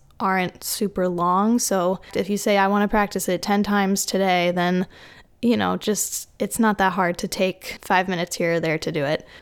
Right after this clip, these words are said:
And it also, if you're really sitting down to work on homework, studies show that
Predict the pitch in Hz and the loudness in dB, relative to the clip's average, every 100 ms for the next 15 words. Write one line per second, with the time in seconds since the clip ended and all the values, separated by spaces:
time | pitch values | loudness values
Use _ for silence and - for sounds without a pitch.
0 | - - 220 - 233 240 220 214 220 220 | -8 -2 0 2 0 2 0 2 2 2
1 | 196 - 202 196 185 185 196 196 190 185 | 0 0 0 0 2 0 0 0 0 0
2 | 185 185 190 214 208 196 185 - - 214 | 0 0 0 2 2 2 0 -2 -2 0
3 | 202 190 190 - 190 185 185 180 175 | 2 2 2 0 0 2 2 2 0